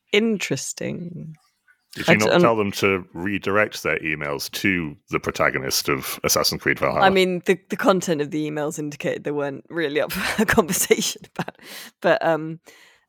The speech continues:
Speaker 1: uh, I did actually, I replied to a couple of people who seemed a bit more reasonable, and, and one of them was like, "I didn't even think about that." So, um, it, I just found that interesting, you know, that maybe in a video game,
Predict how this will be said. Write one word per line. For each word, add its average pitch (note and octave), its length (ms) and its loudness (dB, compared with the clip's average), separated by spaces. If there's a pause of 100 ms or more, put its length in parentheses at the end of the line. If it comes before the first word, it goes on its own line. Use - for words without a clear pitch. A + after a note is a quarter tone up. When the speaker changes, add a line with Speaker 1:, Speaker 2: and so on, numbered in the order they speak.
(100)
Speaker 1:
uh, F3+ 400 8
I A3 100 6
did D4+ 220 2
actually, A#3 460 2
I F3 80 4
replied F3+ 440 0
to F3+ 80 -6
a E3 40 -2
couple E3 240 -4
of D3 60 -8
people D#3 260 -4
who D#3 60 -6
seemed D3 280 -4
a - 40 -20
bit - 180 0
more D3+ 100 -2
reasonable, C#3 680 -2
and, D3 200 -2
and - 200 0
one E3+ 100 6
of - 20 4
them E3+ 80 4
was E3+ 80 -4
like, D#3 160 4
"I F3 60 2
didn't F4 260 4
even F#4+ 220 8
think D#4+ 200 8
about F3 220 8
that." D3 220 4 (100)
So, D3+ 380 4
um, D3 320 4 (640)
it, - 160 0 (240)
I D#3+ 80 6
just F3+ 200 -4
found F#3+ 200 6
that D#3 80 10
interesting, E3+ 720 0
you D#3 100 -2
know, A#2+ 300 -2
that C#3 100 4
maybe E3 480 8
in D#3 80 2
a D#3 60 4
video F3 260 6
game, C3+ 480 6